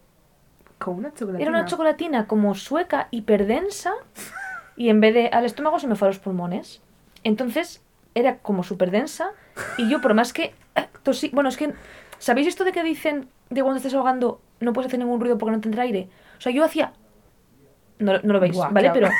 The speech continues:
Speaker 1: <laughs> ya, la verdad.
Speaker 2: <laughs> en plan
Speaker 1: Este, no cojas este anillo, este anillo es de los viejos.
Speaker 2: Ah, perdón,
Speaker 1: Este
Speaker 2: perdón.
Speaker 1: es de los nuevos, por ejemplo.
Speaker 2: Ah, vale, gracias. Es verdad que brilla más.
Speaker 1: Sí.
Speaker 2: Eh, no podía respirar.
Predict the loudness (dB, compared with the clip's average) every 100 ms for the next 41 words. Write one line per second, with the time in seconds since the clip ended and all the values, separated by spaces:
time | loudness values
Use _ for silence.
0 | -2 -4 -8 -8 -8 -2 4 8 8 10
1 | 12 10 8 6 4 0 -8 -12 -2 2
2 | 6 4 4 -6 -4 -4 0 0 0 -2
3 | -4 -4 -8 -8 -8 -6 -4 -4 -4 -4
4 | -6 -8 -4 -2 0 -2 -2 -6 -10 -6
5 | -4 -4 -6 -8 -12 -16 -18 -20 -18 -14
6 | -10 -8 -10 -14 -12 -12 -14 -20 -14 -6
7 | -2 0 2 0 0 -2 -10 -18 -16 -16
8 | -16 _ 2 4 2 4 4 4 2 -2
9 | -2 -4